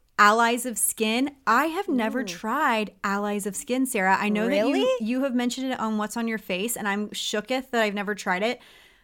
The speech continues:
Speaker 1: I need to just bite the bullet.
Speaker 2: Well, they're twenty-five percent off this weekend.
Speaker 1: Is there, which product did you talk about?
Speaker 2: <sighs> I think I might have, tr-, um, I can't remember now, but it was one of their serums. I remember really liking their vitamin C.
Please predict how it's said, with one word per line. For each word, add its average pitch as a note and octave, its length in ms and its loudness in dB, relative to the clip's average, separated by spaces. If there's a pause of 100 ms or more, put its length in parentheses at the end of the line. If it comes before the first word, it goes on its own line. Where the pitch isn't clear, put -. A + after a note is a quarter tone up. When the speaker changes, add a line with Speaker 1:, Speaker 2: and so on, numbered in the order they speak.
(120)
Speaker 1:
I A3 120 4
need C4+ 160 0
to D#4 60 0
just B3+ 320 -4 (360)
bite A#3+ 300 4
the A3 60 0
bullet. A#3+ 380 2
Speaker 2:
Well, G#3 300 2
they're G#3+ 200 0
twenty-five A3+ 1000 -4
percent A#3 380 -6
off B3 380 -4
this F#3+ 200 -10
weekend. F3 460 -10 (100)
Speaker 1:
Is A#3 200 2
there, A#3+ 520 4 (140)
which C4 320 -2
product D#4+ 320 -4
did D#4 160 -6
you D4+ 40 -8
talk D4+ 240 0
about? E4 380 -2 (240)
Speaker 2:
<sighs> - 240 -6
I B3+ 80 0
think D4 260 -4
I F4 120 4
might E4 200 2
have, D#4+ 220 0
tr-, - 180 -10
um, G#3+ 420 -4 (200)
I - 80 -14
can't C#4+ 220 -4
remember A#3 360 -2
now, G3 280 2
but F#3+ 160 -2
it G3 100 0
was G#3 300 -6
one A#3 240 -2
of B3+ 80 -6
their A#3 140 -2
serums. G3 880 -4 (600)
I A#3+ 220 6
remember C#4+ 520 2
really A3+ 260 0
liking G#3 300 0
their F#3 120 -2
vitamin F#3+ 400 0
C. G3+ 540 -6